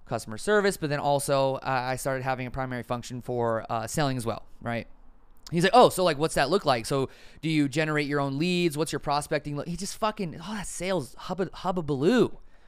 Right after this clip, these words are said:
And I was like, "Well, no, man, our, uh, no, I don't have to prospect because, uh, it's actually pretty cool. Our sister company, or, or you could say the umbrella company in which we started,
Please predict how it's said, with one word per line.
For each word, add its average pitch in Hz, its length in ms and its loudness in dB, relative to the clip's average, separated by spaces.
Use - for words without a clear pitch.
And 180 100 2
I 185 120 6
was 180 120 4
like, 190 160 6
"Well, 233 160 10
no, 240 240 8
man, 208 240 4
our, 190 280 4
uh, 185 320 8
no, 190 180 2
I 185 80 4
don't 196 140 2
have 202 100 0
to 180 80 -6
prospect 185 500 2
because, 160 540 4
uh, 151 140 2
it's 147 100 0
actually 165 220 -4
pretty 160 180 0
cool. 170 280 2
Our 143 100 2
sister 160 280 -4
company, 147 540 -4
or, 139 260 0
or 139 140 0
you 139 140 -4
could 135 100 -8
say 143 120 -2
the 135 120 -4
umbrella 139 340 0
company 127 440 -6
in 120 100 -6
which 123 180 -4
we 123 120 -6
started, 123 420 -2